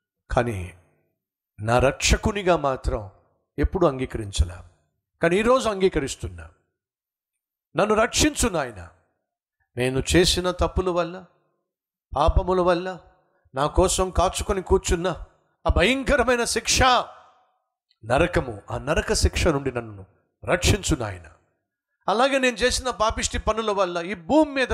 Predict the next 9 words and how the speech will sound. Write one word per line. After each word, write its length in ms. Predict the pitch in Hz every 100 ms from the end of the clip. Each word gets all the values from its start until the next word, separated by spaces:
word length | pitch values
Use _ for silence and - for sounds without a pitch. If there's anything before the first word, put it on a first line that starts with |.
| 202
కూడా 280 | 180 160 156 - - _ _ _ _ _ -
నాకు 160 | 127
శిక్ష 260 | - - -
ఉంది, 260 | 208 202 226 156 - _ _ _ _ _ _ _ _ -
ఇప్పటికే 460 | - - 202 - 202
అనుభవిస్తున్నా, 680 | 202 202 233 - 233 214 202 - - _ _ _ _ _ _ _
నన్ను 160 | 101 101
మన్నించు 440 | 117 165 175 -
నాయన. 300 | 104 87 76